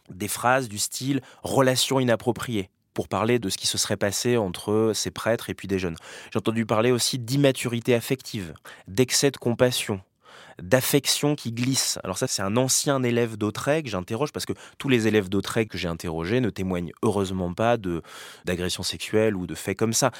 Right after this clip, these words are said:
Certains sont très en défense de l'établissement. Il y en a énormément, quasiment tous, commencé par la phrase en disant Mais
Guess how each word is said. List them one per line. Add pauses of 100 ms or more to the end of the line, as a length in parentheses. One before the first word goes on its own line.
(140)
Certains
sont
très
en
défense
de
l'établissement.
Il
y
en
a
énormément,
quasiment
tous,
commencé
par
la
phrase
en
disant
Mais